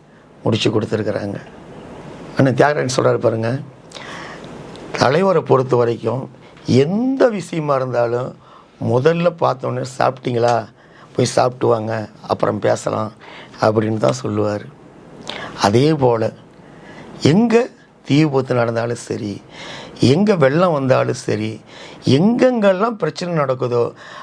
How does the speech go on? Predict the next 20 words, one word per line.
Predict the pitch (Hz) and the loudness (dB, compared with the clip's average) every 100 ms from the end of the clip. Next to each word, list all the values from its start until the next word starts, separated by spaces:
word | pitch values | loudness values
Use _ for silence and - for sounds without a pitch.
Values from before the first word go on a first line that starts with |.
| - | -4
அங்கெல்லாம் | - 147 147 190 170 | 0 2 2 2 0
வேட்டியை | 147 196 208 175 | 0 -2 0 -2
மடிச்சு | 135 160 165 147 | 0 -2 -2 -2
கட்டிக்கிட்டு | 131 127 113 127 - - - - | -2 -2 0 0 -2 -6 -20 -8
முதல் | - 127 147 175 | 0 2 4 2
ஆளா | 156 143 156 | -2 -4 -4
நின்னு | 127 127 147 208 - - - - | -4 -4 -6 -8 -14 -20 -18 -4
அந்த | - 131 | -2 2
நிவாரண | 123 139 170 165 143 | 4 6 4 2 -2
பணிகளை | 135 131 123 120 | -2 -2 -2 -2
மேற்கொள்வாரு | 127 131 120 113 113 117 135 - - - - | -4 -2 -2 0 0 -2 -10 -14 -20 -20 -4
புரட்சி | 120 110 - | -2 -2 -4
தலைவர் | 110 110 110 110 - - - | -4 -2 -2 -6 -8 -14 -10
நம்ம | - 113 107 110 | -2 2 2 2
வாத்தியாரு | 113 107 104 101 104 - - - - - - - - - - | 2 0 0 -8 -10 -18 -20 -20 -20 -18 -18 -16 -14 -14 -2
அப்படின்னு | 117 104 107 110 104 | 2 2 2 0 2
சொல்றாரு. | 101 - - - - - - - - - - - - - - - | 0 -2 -12 -14 -16 -16 -16 -16 -14 -14 -12 -12 -12 -14 -6 0
அது | 143 214 | 2 2
மட்டும் | 220 202 147 | 0 2 2
இல்லைங்க, | 131 120 117 110 | 2 2 2 0